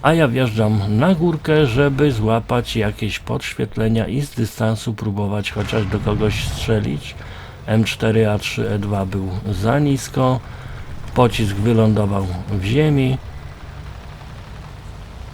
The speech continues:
Cały czas mamy stracony punkt A. I tu podświetlenie na górce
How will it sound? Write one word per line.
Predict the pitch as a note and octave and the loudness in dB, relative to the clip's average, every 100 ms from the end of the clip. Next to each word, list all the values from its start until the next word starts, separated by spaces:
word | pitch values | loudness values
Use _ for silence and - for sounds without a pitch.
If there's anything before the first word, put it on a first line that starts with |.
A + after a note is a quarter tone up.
| - - - - - - - - | -14 -14 -12 -8 -6 -6 -4 -4
Cały | - C#3 B2+ A#2+ | 0 4 6 6
czas | A2 A#2 A2 - | 4 2 2 0
mamy | A#2 A#2+ A2 | 2 4 4
stracony | A2 A#2 A2 - A2 G#2+ G2+ F#2+ - | 2 -2 -2 2 2 2 0 -4 -2
punkt | A2 F#2 - | 0 0 -2
A. | C#3+ D#3 D#3 - - - - | 0 0 0 -4 -12 -14 0
I | G3 | 2
tu | G#3 D3+ | 4 2
podświetlenie | D3 A#2+ - A#2 C3 B2+ B2 B2 A2+ | 2 0 2 2 4 4 6 4 4
na | A2 A#2 B2+ C3+ | 4 6 6 4
górce | G#2+ A2+ A#2+ A#2 - B2 A#2 | 4 4 2 0 0 2 2